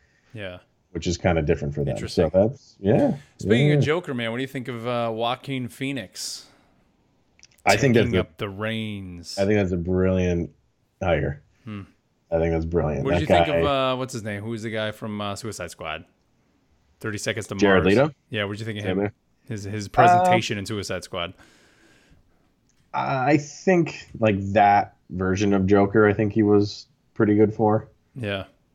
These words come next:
Speaker 2: I don't think,
Speaker 1: You don't think
Speaker 2: you
Speaker 1: he
Speaker 2: know,
Speaker 1: could carry a movie, though, right? That's kinda where I was. I was like, it was interesting when you saw him.
Speaker 2: I don't
Speaker 1: And, like, he, he fit with Harley Quinn.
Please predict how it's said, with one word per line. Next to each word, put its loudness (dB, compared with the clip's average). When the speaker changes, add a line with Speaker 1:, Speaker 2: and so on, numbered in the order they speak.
Speaker 2:
I 2
don't 2
think, -2
Speaker 1:
You 0
don't 0
think 0
Speaker 2:
you 2
Speaker 1:
he -2
Speaker 2:
know, -2
Speaker 1:
could -10
carry 4
a -2
movie, -2
though, -2
right? 0
That's 0
kinda 2
where 2
I 2
was. -4
I -6
was -8
like, -4
it -2
was 0
interesting -2
when -2
you -2
saw -4
him. -10
Speaker 2:
I -10
don't -10
Speaker 1:
And, -6
like, -8
he, -10
he -6
fit -2
with -4
Harley -4
Quinn. -6